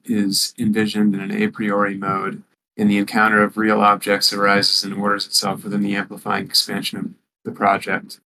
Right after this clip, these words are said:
The unity of motor intuition structures the anticipation of the activity. The direct relation to the milieu when one is working corresponds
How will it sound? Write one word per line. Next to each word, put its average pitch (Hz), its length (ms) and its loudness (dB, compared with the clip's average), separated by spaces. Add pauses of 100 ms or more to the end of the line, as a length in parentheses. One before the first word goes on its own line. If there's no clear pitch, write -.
(180)
The 110 80 2
unity 107 560 4
of 101 580 0
motor 110 380 6
intuition 104 600 0
structures 104 500 0
the 101 100 -6
anticipation 98 680 -4
of 95 80 -8
the 98 140 -8
activity. 95 560 -4 (440)
The 107 80 -2
direct 113 380 2
relation 107 380 2
to 104 80 -10
the 101 60 -8
milieu 101 520 0
when 101 180 -8
one 98 160 -10
is 98 200 -2
working 101 600 -8
corresponds 101 1080 2